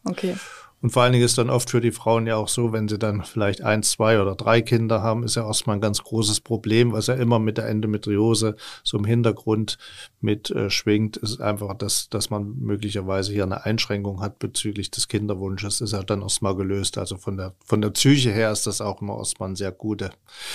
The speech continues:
Speaker 2: Situation dann.
Speaker 1: Also Kinderwunsch ist ein Riesenthema und, äh, ich habe in meiner Vorbereitung auch gelesen, also etliche unerfüllte Kinderwünsche gehen vermutlich auf das Thema Endometriose zurück, auch zu einer Zeit, wo man's vielleicht dann noch gar nicht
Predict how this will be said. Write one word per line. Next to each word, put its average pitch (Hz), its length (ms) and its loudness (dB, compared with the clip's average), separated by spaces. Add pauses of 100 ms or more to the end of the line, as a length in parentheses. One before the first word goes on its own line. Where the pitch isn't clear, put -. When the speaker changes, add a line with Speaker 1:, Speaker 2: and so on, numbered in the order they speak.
(340)
Speaker 2:
Situation 98 720 0
dann. 87 180 -10 (720)
Speaker 1:
Also 185 240 -2
Kinderwunsch 220 580 6
ist - 180 0
ein 220 60 2
Riesenthema 214 880 2
und, 196 180 -2
äh, 69 280 -6
ich - 180 -8
habe 214 220 0
in 196 180 0
meiner 190 240 4
Vorbereitung 214 540 4
auch 196 100 -4
gelesen, 208 400 4
also 196 260 2 (540)
etliche 233 480 4
unerfüllte 233 840 6
Kinderwünsche 247 880 6
gehen 220 300 4
vermutlich 214 560 4
auf 202 100 2
das 196 160 -2
Thema 208 360 2
Endometriose 196 840 2
zurück, 202 360 2
auch 196 200 2
zu - 100 -4
einer 196 160 2
Zeit, 196 300 4
wo 202 80 0
man's 190 220 2
vielleicht 185 280 2
dann 202 100 2
noch 190 140 0
gar 190 160 2
nicht 190 240 -2